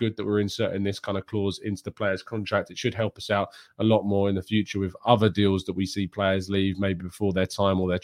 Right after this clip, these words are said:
chance at the Gunners. And now we're gonna hopefully see that with someone like Ballard. So good news, despite Ballard leaving the club to join Vincent Kompany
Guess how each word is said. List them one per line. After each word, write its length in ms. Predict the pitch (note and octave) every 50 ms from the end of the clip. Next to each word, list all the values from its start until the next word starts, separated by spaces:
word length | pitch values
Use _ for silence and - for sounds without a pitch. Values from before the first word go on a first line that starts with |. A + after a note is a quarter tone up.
| -
chance 320 | A2+ G#2+ G2 G2 F#2+ - -
at 80 | F#2+
the 80 | E2 F#2+
Gunners. 360 | F#2+ G#2 G2+ G2+ G2 F#2+ F#2
And 140 | G2 F#2+ F#2 - _ _ _ _ _ _ -
now 260 | B2 B2+ A#2+ A#2+ A2
we're 120 | G#2+ A2 G2+
gonna 120 | G#2 G#2 F2+ G#2
hopefully 280 | G#2+ F#2 - - F#2 F#2
see 320 | F2 - - - E2 D#2 D2
that 180 | - C2 C2+ - -
with 240 | - F2 F2 E2 -
someone 460 | - - E2 D#2 D#2 D2+ D2 D2 D2
like 180 | D2 C#2+ C#2+ - _
Ballard. 400 | - D#2 D#2 D2+ D2+ C#3+ D3 D3
So 200 | - - C#3 C3 C3 - - - _ -
good 220 | - B3+ B3+ -
news, 360 | A3+ A#3 A#3 A3+ G3 D#3 A#2
despite 480 | - - B2 - - C#3+ C3 A#2 F#2+ -
Ballard 380 | - A#2+ A2+ A2+ A2 G#2+ F#2 G2
leaving 400 | G#2+ A2+ A2 G2+ G2+ F#2 E2 - _ _ _ _ _ _ _ _ _ _ _ - - -
the 100 | A2+ A2+
club 240 | - C3 C3 B2
to 80 | - B2+
join 240 | - D3 D3+ D3+ C#3+
Vincent 360 | D#3 E3 D#3 - E3 E3 D3+
Kompany 460 | - E3+ E3+ E3 E3+ E3+ F3 E3+ E3+